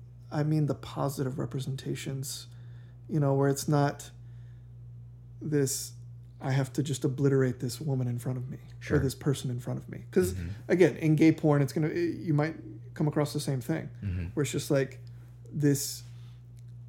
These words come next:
Speaker 1: use of, or this use of vi-, yeah, this use of violence
Speaker 2: Mm-hmm.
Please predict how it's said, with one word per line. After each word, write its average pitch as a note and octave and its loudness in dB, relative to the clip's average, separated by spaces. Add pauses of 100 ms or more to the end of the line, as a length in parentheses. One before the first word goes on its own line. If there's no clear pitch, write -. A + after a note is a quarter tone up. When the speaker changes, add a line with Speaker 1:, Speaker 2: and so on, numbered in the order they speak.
(420)
Speaker 1:
use D#3 2
of, C#3 0 (280)
or D3+ -2
this C#3+ -4
use D#3 2
of C#3+ 0
vi-, D3+ -2
yeah, C3+ 0
this C3 -4
use F3+ -4
of C#3+ 0
violence - -4
Speaker 2:
Mm-hmm. E2 -6